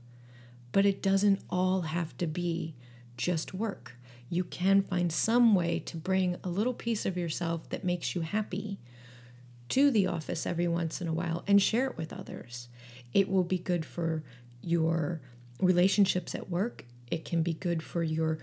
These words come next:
career path, depending on what type of, of skill or, or effort you're putting forth. And it'll be ultimately healthy and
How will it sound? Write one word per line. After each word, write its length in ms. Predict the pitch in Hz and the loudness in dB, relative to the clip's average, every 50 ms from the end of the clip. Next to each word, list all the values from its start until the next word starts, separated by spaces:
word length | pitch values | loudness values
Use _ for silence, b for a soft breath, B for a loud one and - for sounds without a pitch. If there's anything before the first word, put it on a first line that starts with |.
| B B B B | B B B B
career 380 | - - 175 165 175 180 185 | -4 -2 0 2 4 2 2
path, 400 | 180 - 185 196 202 226 220 - | 2 2 2 2 2 2 0 -2
depending 480 | - - - - 180 180 175 175 175 170 | -6 -6 -2 2 2 2 4 4 2 2
on 180 | 170 170 170 | 2 0 0
what 180 | 165 170 170 170 | 0 0 -2 -2
type 260 | - - 170 165 - | -2 -4 -4 -2 0
of, 260 | 170 160 160 - - - - - - | -2 -2 -4 -6 -14 -20 -20 -16 -6
of 480 | - 180 170 165 160 160 160 - - B B B B B B B | -4 -4 -2 -2 -2 -4 -6 -10 -16 B B B B B B B
skill 500 | B - - - - 185 180 180 175 175 | B -6 -4 -2 2 2 4 4 4 4
or, 180 | 170 165 165 - - | 2 2 0 0 0
or 160 | 180 165 - - | -2 -2 -2 0
effort 300 | 170 170 165 - - - | -2 -4 -2 -2 -4 -2
you're 100 | 175 175 | -2 -4
putting 320 | 165 - - 175 170 165 | -4 -2 0 0 2 0
forth. 480 | 160 - - 180 208 254 285 - - - B B B B B B B B B | 0 -2 -2 -2 0 0 -2 -6 -10 -18 B B B B B B B B B
And 160 | 214 202 208 | 2 4 4
it'll 160 | 214 202 214 | 4 4 4
be 300 | 202 185 214 208 208 202 - - - - | 2 2 0 0 0 -2 -6 -12 -14 -6
ultimately 800 | - 214 240 240 - - 220 214 - - - 180 180 180 180 - B B B B B | -2 -2 -2 -2 -2 -2 -2 -2 -2 -2 -2 -2 -2 -2 -2 -6 B B B B B
healthy 720 | - - 185 220 233 220 - - 247 240 240 233 - - - - | -6 -2 -2 -2 -2 -2 -4 -2 -2 0 0 -2 -4 -6 -6 -2
and 400 | 196 196 190 180 180 175 165 | 0 2 2 2 2 0 -2